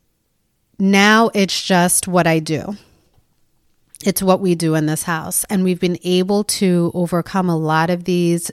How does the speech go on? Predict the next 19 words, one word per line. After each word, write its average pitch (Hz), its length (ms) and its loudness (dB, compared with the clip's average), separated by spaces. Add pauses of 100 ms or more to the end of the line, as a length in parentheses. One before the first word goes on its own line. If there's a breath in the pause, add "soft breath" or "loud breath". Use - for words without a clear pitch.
challenges 180 720 -2
and 165 100 -2
obstacles 160 720 -4
because 170 1000 -2 (640 soft breath)
we're 185 180 2
able 185 300 -2
to - 120 -4
deal 180 360 2
with 190 160 0
things 165 280 -2
in 165 80 0
a 160 80 0
healthy 156 380 -4
way. 165 260 -6
So 180 200 -4
it 170 260 -4
feels 208 400 2
great. 165 540 -6 (920 soft breath)
Despite 190 840 0